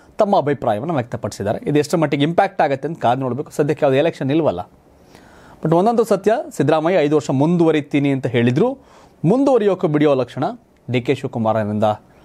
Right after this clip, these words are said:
ಕಾಣ್ತಾ ಇಲ್ಲ. ಅವರು ಆ ಒಂದು ಹಕ್ಕನ್ನು, ಆ ಸಿ ಎಂ ಕುರ್ಚಿಯನ್ನು ಪಡ್ಕೊಳ್ಳಿಕ್ಕೆ ಏನೇನು ಬೇಕೋ ಆ ಹೋರಾಟಗಳನ್ನ ಮಾಡ್ತಾರೆ.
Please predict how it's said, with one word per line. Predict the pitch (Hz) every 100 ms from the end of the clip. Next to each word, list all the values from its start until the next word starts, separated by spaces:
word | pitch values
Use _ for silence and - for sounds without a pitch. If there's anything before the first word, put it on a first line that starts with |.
| - - - -
ಕಾಣ್ತಾ | 131 147 135
ಇಲ್ಲ. | 135
ಅವರು | - - 135 214 269 -
ಆ | - 156
ಒಂದು | 165 160 156 156 139 - _ _ -
ಹಕ್ಕನ್ನು, | 185 185 208 170 190 214 _ -
ಆ | 139 131 117 110 113 123
ಸಿ | - 190
ಎಂ | 185
ಕುರ್ಚಿಯನ್ನು | 175 165 - 160
ಪಡ್ಕೊಳ್ಳಿಕ್ಕೆ | 143 160 156 180 160 -
ಏನೇನು | 135 127
ಬೇಕೋ | 139 151
ಆ |
ಹೋರಾಟಗಳನ್ನ | 139 120 107 104 160
ಮಾಡ್ತಾರೆ. | 139 95 - 95 -